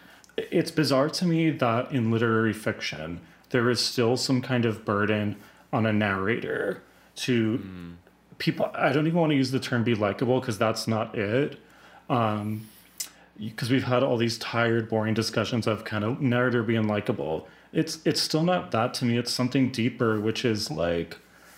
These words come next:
Speaker 2: you know, how can a narrator be parental? I think that's,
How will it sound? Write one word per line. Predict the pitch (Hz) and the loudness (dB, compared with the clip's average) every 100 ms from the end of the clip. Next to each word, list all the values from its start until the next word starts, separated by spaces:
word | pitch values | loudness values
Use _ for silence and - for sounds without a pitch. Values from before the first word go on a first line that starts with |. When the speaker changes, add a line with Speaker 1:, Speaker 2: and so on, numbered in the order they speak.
| - - - _ _ | -20 -20 -20 _ _
Speaker 2:
you | 131 117 | 0 2
know, | 107 107 107 - - _ | 2 2 2 -2 -12 _
how | - - - - 127 127 | -12 -12 -12 -2 2 2
can | 131 143 | 2 2
a | |
narrator | 123 110 110 113 110 | 4 2 2 2 0
be | 127 | -2
parental? | 113 - 98 104 101 - - - 98 - - - - | -2 -4 -4 -2 -2 -4 -4 -2 -6 -10 -20 -16 -2
I | 135 | -2
think | 113 131 123 | 2 0 2
that's, | 135 123 | 0 0